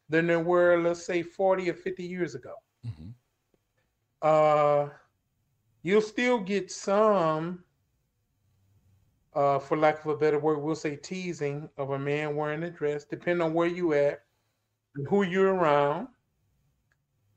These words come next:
Speaker 1: And, you know, would I go tease Wesley Snipes about wearing a dress? No,
Speaker 2: That
Speaker 1: that
Speaker 2: probably
Speaker 1: wouldn't be
Speaker 2: not.
Speaker 1: smart. That brother's a
Speaker 2: <laughs>
Speaker 1: black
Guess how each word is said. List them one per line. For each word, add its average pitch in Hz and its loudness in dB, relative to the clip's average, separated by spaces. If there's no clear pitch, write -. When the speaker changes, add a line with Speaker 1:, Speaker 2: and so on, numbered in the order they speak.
Speaker 1:
And, 202 0
you 214 -2
know, 240 0
would 170 4
I 180 10
go 214 8
tease 208 -6
Wesley 185 2
Snipes 180 -2
about 151 2
wearing 170 0
a 160 -4
dress? 156 -2
No, 156 -2
Speaker 2:
That - -8
Speaker 1:
that 143 4
Speaker 2:
probably 180 8
Speaker 1:
wouldn't 117 2
be 110 2
Speaker 2:
not. 95 6
Speaker 1:
smart. 156 2
That 165 0
brother's 175 8
a 175 -4
Speaker 2:
<laughs> 143 0
Speaker 1:
black 208 2